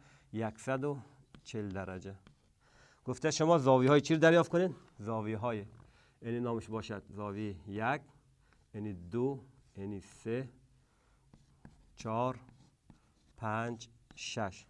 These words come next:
نامگذاری است دیگه، فرق نمی‌کنه کدام یک بانیم. سوال به ما و شما به این شکل داده. گفته زاویه یک، دو، سه، چهار، پنج، شش رو دریافت کن چند درجه می‌شه. صحیح است؟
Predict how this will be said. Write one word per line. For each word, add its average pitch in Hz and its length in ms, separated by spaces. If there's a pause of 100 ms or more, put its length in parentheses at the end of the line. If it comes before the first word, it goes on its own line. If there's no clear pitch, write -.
(140)
نامگذاری 151 420
است - 140
دیگه، 120 160
فرق 139 260
نمی‌کنه 123 260
کدام 120 260
یک 104 140
بانیم. 113 300 (240)
سوال 175 240
به 170 60
ما 165 120
و 156 40
شما 139 140
به 123 40
این 120 60
شکل 110 180
داده. 107 220 (320)
گفته 151 180
زاویه 143 460
یک، 127 60
دو، 120 240
سه، 170 320 (240)
چهار، 127 240
پنج، 131 300
شش 190 220
رو 202 60
دریافت 131 320
کن 165 60
چند 120 240
درجه 95 280
می‌شه. 92 320
صحیح 190 180
است؟ 214 140